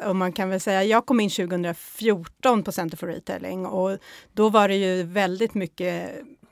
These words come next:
mer fokus på digitalisering, e-handel, hur ska vi liksom se på de här nya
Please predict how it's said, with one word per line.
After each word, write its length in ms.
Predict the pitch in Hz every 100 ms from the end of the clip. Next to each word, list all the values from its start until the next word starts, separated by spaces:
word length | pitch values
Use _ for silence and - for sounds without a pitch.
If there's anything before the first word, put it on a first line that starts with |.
| _
mer 420 | 262 180 185 175
fokus 400 | 160 185 170 165
på 120 | -
digitalisering, 1200 | 160 170 151 175 185 294 302 302 285 262 254 240 220
e-handel, 920 | 214 190 175 196 208 202 202 196 190
hur 200 | 190 185
ska 220 | - 185
vi 120 | 175
liksom 360 | 175 170 185 170
se 300 | - 185 175
på 180 | - 180
de 120 | 175
här 100 | 180
nya 400 | 190 202 202